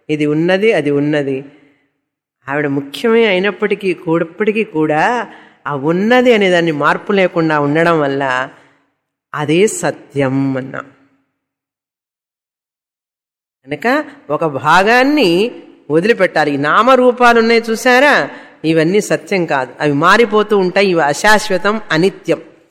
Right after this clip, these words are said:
ఎంతసేపు ఉంటుందని పుష్పం? ఎండాకాలం అందులో, ఆ, పోతు-, పుష్పం పోయినా ఉన్నది అనేది పోలేదు. ఇందులో లేకపోయినా ఉన్నది మైక్లో ఉన్నది, డెస్క్లో ఉన్నది,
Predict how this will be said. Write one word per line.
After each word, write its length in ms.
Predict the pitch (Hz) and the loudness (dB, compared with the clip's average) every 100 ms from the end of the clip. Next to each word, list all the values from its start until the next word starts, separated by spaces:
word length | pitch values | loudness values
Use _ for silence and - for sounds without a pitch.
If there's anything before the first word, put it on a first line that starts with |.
| _ - | _ -4
ఎంతసేపు 400 | 190 202 262 269 | -4 0 2 2
ఉంటుందని 380 | 262 240 247 240 | 2 2 2 2
పుష్పం? 360 | 226 220 262 277 277 - - _ _ _ - | 0 0 -2 -2 -4 -14 -20 _ _ _ -6
ఎండాకాలం 540 | 170 214 240 233 226 214 | 0 2 2 2 2 2
అందులో, 280 | 202 220 254 - - _ _ _ _ _ _ _ - | 2 0 -2 -8 -20 _ _ _ _ _ _ _ -4
ఆ, 120 | 196 233 147 - _ _ _ _ _ _ _ _ _ _ _ _ _ _ _ _ _ _ _ - | -2 -2 -4 -10 _ _ _ _ _ _ _ _ _ _ _ _ _ _ _ _ _ _ _ -4
పోతు-, 300 | 175 - - _ _ _ _ _ _ _ _ _ _ _ _ _ - | -4 -4 -20 _ _ _ _ _ _ _ _ _ _ _ _ _ -4
పుష్పం 320 | 208 - 269 208 | -4 0 -2 0
పోయినా 320 | 214 208 165 143 - - _ 160 | 2 2 0 -2 -8 -20 _ -2
ఉన్నది 400 | 254 320 370 349 | 2 4 4 6
అనేది 260 | 302 285 226 | 6 4 4
పోలేదు. 340 | 196 196 156 | 2 2 2
ఇందులో 380 | 151 233 302 339 | 2 2 4 4
లేకపోయినా 520 | 302 285 285 294 294 | 4 4 2 4 6
ఉన్నది 420 | 262 247 277 277 370 403 - - - _ _ - | 6 6 4 4 2 -2 -12 -20 -20 _ _ -4
మైక్లో 360 | 170 190 220 190 | -2 0 2 2
ఉన్నది, 300 | 160 156 156 175 | 2 0 -2 0
డెస్క్లో 440 | 160 160 - 196 190 | 0 -2 -2 0 0
ఉన్నది, 360 | 156 151 143 | 0 -4 -6